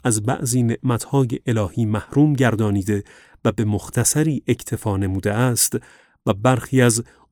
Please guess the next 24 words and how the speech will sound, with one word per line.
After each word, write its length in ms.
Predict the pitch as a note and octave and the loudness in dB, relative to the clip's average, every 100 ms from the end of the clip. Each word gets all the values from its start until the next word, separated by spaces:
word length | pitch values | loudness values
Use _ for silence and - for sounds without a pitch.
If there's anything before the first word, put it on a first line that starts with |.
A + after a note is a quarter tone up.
| - | 2
اموری 460 | A#2+ C3+ D3+ C3 | 4 6 4 2
را 180 | A2+ A2 | 2 0
که 240 | G2+ A#2 G2+ | 0 0 0
در 220 | G#2+ A2+ | 0 2
نزد 300 | A#2+ A2+ A#2+ | 2 2 2
مردم 480 | A2 G2+ A2+ C3 A#2+ | 2 0 0 2 2
ساده 400 | - A2+ G2 A2 | 2 0 -2 0
لوح 320 | A#2 C#3+ G2+ | 2 2 2
و 80 | B2 | -4
بیخبر 560 | G#2+ A#2+ G#2+ C3 B2 C#3 | -4 -6 -4 -4 0 2
از 220 | C3 A#2 - - _ - | 2 0 -6 -18 _ -10
خصوصیات 920 | A2+ - A2 - A2 G#2 B2 C3 - - - _ | -2 0 0 0 -2 4 4 4 0 -10 -20 _
و 80 | G#2+ | -4
حقایق 640 | - A2+ - A2 G#2 C3+ C#3+ | -2 -4 0 0 2 2 2
نفس 380 | A#2 A2 - | 0 0 -2
اماره 640 | C3 A#2+ A2+ G#2 G2 A#2+ A#2 - _ _ | -2 -2 0 0 2 0 0 -10 _ _
موجه 640 | A2+ G#2+ G#2 - D3+ C#3 - | 0 2 -2 2 2 2 0
می 120 | C3+ | 0
نماید 520 | A2+ G#2 F#2+ A2+ A2 - - - - | 0 -2 -2 0 -2 -4 -20 -8 -2
مرتکب 540 | A2 - G#2 - B2 | -2 -2 -6 -6 -4
می 140 | C3 | -2
شود 400 | G#2+ A#2+ G#2+ G#2 - _ _ _ | -2 -2 -2 -4 -6 _ _ _
و 60 | B2+ | 0
از 180 | G#2+ | 2